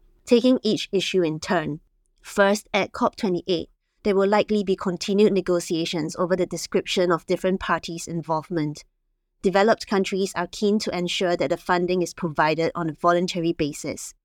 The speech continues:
The draft text provides that the fund is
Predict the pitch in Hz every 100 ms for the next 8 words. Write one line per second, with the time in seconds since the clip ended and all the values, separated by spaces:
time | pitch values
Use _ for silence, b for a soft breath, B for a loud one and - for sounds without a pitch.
0 | _ _ _ _ - 180 233 294 - 214
1 | - - 196 170 175 175 - 170 165 -
2 | 240 180 170